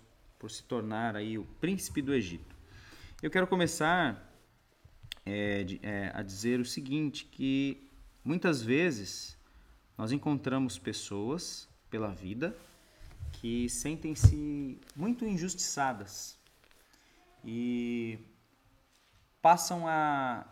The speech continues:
destilar um amargor para com tudo,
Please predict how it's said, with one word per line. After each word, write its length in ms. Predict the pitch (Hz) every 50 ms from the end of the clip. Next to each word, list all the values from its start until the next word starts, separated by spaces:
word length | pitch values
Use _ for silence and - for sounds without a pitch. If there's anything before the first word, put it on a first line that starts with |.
| - -
destilar 880 | 110 139 180 - - - - 156 139 131 131 139 151 151 143 123 110 - - - - _ _ _ - - - - - - _ _ -
um 200 | 113 117 117 127
amargor 680 | 139 151 156 147 135 120 113 101 120 135 143 143 127
para 180 | - - 117 120
com 240 | - 123 117 110
tudo, 400 | 110 - 117 107 98 87 87 92